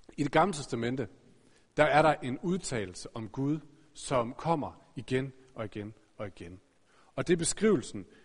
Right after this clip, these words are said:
som, eller det sætning, der lyder sådan her. "Gud er en nådig og barmhjertig Gud, sen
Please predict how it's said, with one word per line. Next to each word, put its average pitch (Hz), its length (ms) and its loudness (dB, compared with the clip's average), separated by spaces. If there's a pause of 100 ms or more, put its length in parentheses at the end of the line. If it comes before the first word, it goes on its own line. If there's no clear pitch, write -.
som, 135 480 2
eller 139 160 0
det 151 160 -2
sætning, 135 420 0
der 117 80 0
lyder 175 180 4
sådan 180 320 0
her. 135 220 0 (360)
"Gud 233 340 6
er 156 180 6
en 147 300 0
nådig 175 560 2
og 131 120 -2
barmhjertig 117 680 -2
Gud, 92 220 -10 (580)
sen 175 500 2